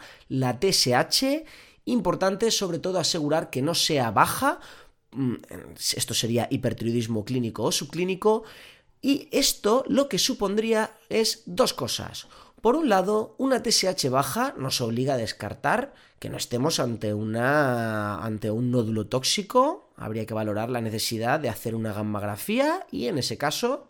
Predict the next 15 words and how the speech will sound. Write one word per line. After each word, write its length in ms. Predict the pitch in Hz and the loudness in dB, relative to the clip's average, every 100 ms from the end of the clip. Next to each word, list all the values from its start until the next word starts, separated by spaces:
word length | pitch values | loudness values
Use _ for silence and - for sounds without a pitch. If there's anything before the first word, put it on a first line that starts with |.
| - | -12
si 180 | - 101 | -10 -8
se 140 | 101 | -8
trata 220 | 107 104 | -8 -6
de 20 | |
un 60 | 107 | -4
nódulo 240 | 107 120 | -2 -2
tóxico, 440 | 131 190 220 233 - | -2 -4 -4 -6 -4
tratarlo. 560 | - 117 113 92 90 - - - - - | -2 -2 -2 -4 -8 -12 -20 -20 -20 -6
Pero, 260 | 277 262 226 | 4 4 6
por 120 | 226 | 2
otro 200 | 240 175 | 4 4
lado, 460 | 185 202 214 220 208 | 4 4 4 4 2
ya 600 | 156 180 196 208 220 - | 2 0 2 2 0 -2
nos 400 | 165 160 147 - | -2 0 -2 -2
tranquiliza, 840 | 226 269 254 165 185 - 220 214 | -2 -2 0 0 0 0 0 0